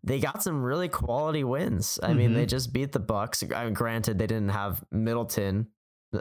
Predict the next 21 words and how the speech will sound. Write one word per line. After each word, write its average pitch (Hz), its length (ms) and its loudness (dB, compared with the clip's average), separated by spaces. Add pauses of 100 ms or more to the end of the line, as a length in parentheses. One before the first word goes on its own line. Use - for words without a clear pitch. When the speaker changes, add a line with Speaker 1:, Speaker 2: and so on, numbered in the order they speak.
(140)
Speaker 1:
who 107 140 0
was 98 200 -2
out 98 200 -2
with 104 140 -2
Speaker 2:
Right. 98 280 4
Speaker 1:
covid. 95 280 0 (560)
Uh, 98 280 -2
they, 113 260 -2
they 117 200 0
beat, 131 360 -4
they 131 140 0
just 127 200 -2
beat 143 200 -2
Cleveland, 131 560 0 (140)
but 110 280 -2
I - 80 -4
mean, 107 320 -2
they 107 80 0
didn't 113 200 0
have 110 160 -2
Sexton. 107 720 -2